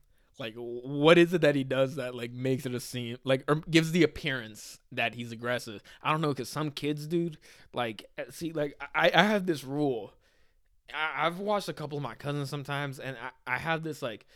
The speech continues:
one hour and twenty minute rule. See, kids, they're little adults, right? So you just give them one hour and twenty minutes, they start showing their true colors. It's like working with somebody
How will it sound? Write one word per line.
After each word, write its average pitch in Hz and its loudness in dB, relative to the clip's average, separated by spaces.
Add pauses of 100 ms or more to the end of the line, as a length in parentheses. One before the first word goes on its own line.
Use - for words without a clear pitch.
(460)
one 143 -2
hour 147 0
and 127 -6
twenty 143 -6
minute 135 -4
rule. 101 -14 (680)
See, 135 -10 (460)
kids, 185 -2 (100)
they're 139 0
little 208 4
adults, 143 -2
right? 117 -4 (600)
So 135 -2
you 135 -8
just 294 -6
give 220 -4
them 151 -4
one 143 -4
hour 170 2
and 147 -4
twenty 151 -6
minutes, 151 -6
they 135 -8
start 311 -4
showing 175 -8
their 139 -8
true 131 -10
colors. 117 -8 (420)
It's 160 -10
like 196 0
working 170 -2
with 143 -8
somebody 123 -10